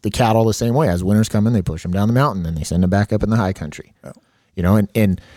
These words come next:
Speaker 1: like I said, I know people are proponents about it and are like, "Oh, that's not good. It's taking food away from our game species and all this stuff." But obviously,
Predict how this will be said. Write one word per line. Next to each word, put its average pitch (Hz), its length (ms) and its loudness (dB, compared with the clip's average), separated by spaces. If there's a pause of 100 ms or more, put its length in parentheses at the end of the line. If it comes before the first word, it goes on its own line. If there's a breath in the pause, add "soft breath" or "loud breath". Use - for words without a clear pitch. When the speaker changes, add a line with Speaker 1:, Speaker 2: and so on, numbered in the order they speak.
(220 loud breath)
Speaker 1:
like 120 120 0
I 117 60 2
said, 131 200 2
I 107 100 2
know 123 120 2
people 113 340 2
are 98 80 2
proponents 104 460 0
about 87 280 -4
it - 80 0
and - 40 -6
are 90 120 -4
like, 87 160 -6
"Oh, 113 200 -4
that's 98 160 -6
not 101 180 -2
good. 98 240 -2
It's 95 100 -6
taking 92 400 -4
food 101 280 0
away 92 180 0
from 87 240 -4
our 85 120 -4
game 95 240 -2
species 87 480 -6
and 80 80 -10
all 85 100 -4
this 82 160 -8
stuff." - 300 -8
But - 160 -10 (160)
obviously, 92 460 -6